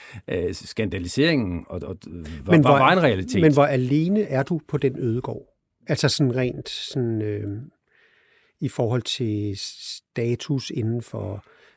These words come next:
Speaker 2: danske medier, hvordan andre ser på dig? Øh.
Speaker 1: Jamen, øh, b-, b-, men hvorfor snakker vi om alt det her i dag?
Speaker 2: Jamen, fordi der aftalte vi, at hvis jeg skulle komme her som gæst, så skulle vi,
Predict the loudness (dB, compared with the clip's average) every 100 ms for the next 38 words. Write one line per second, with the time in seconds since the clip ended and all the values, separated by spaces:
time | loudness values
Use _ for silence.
0 | -6 -4 -4 -4 -2 -2 -6 -6 -4 -4
1 | -4 -4 -4 -4 -4 -6 -4 -6 -4 -6
2 | -10 -16 -14 -6 -4 -4 -2 -2 0 -2
3 | -2 -6 -10 -14 -10 -10 -12 -18 -20 -20
4 | _ _ _ _ _ _ _ _ -20 _
5 | _ _ _ -16 -12 -10 -8 -8 -10 -12
6 | -16 -18 -20 -20 -20 -8 -2 0 0 0
7 | 0 2 2 0 -2 -2 -2 0 -2 -4
8 | _ -20 _ _ _ _ _ _ -8 -4
9 | -4 -4 0 2 2 0 -2 0 -2 -2
10 | -4 0 -2 -2 -4 0 2 2 0 -4
11 | -6 _ _ _ _ -6 -2 0 0 -2
12 | -4 -16 _ -16 -12 -10 -2 0 0 0
13 | -2 -4